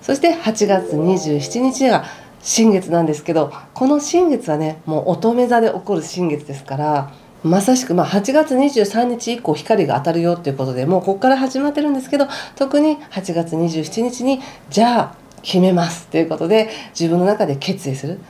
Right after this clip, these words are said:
この新月詳しく言うと十七時十七分なので、まあ、夕方以降、夜とかに自分がこれからどうしていきたいかなっていうことをしっかりと自分の真実とつながって意図するっていうのはすごくいい流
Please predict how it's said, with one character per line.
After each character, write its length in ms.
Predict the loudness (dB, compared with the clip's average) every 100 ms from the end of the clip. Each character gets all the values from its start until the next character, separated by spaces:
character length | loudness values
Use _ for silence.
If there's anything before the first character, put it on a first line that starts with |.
| -18
こ 120 | -2
の 80 | -2
新 200 | 2 2
月 200 | 2 0
詳 260 | -2 0 0
し 100 | 0
く 120 | -6
言 60 | -4
う 20 |
と 100 | -6
十 380 | -6 0 0 0
七 200 | -4 -6
時 160 | -6
十 360 | -6 2 2 4
七 300 | 4 4 4
分 320 | 2 -2 -2 -4
な 120 | -2
の 160 | -2
で、 240 | 2 0 0 -10 -16 -16 -4
ま 120 | 0
あ、 40 | 2
夕 180 | 4
方 240 | 4 2 0
以 100 | -4
降、 240 | -8 -14 -4
夜 200 | 0 0
と 120 | -2
か 100 | -4
に 260 | -2 -2 -2 -10 -20 -10
自 180 | -4 -2
分 120 | 0
が 80 | 0
こ 120 | 0
れ 100 | 0
か 80 | 0
ら 80 | 2
ど 80 | 0
う 60 |
し 40 | 0
て 80 |
い 60 | -6
き 60 | -2
た 120 | -4
い 60 |
か 100 | 0
な 120 | 2 2
っ 40 |
て 80 | 2
い 60 |
う 20 | -2
こ 80 |
と 80 | -2
を 40 | -4
し 160 | -4
っ 20 |
か 140 | 0 0
り 80 | 2
と 260 | -2 -2 -12
自 180 | -6 -2
分 80 |
の 80 | -2
真 240 | -2 -2 -2
実 260 | -4 -6
と 80 | -8
つ 180 | -4 -2
な 120 | 0
が 100 | 0
っ 80 | -2
て 240 | -2 -2 -2 -18 -12
意 60 | -6
図 120 | -6
す 100 | -4
る 100 | -4
っ 20 | -4
て 100 | -2
い 40 |
う 40 | 0
の 60 |
は 120 | 0 -2
す 240 | -8 -8
ご 120 | -8
く 200 | -4 -4 -2
い 160 | -2
い 40 |
流 100 | 0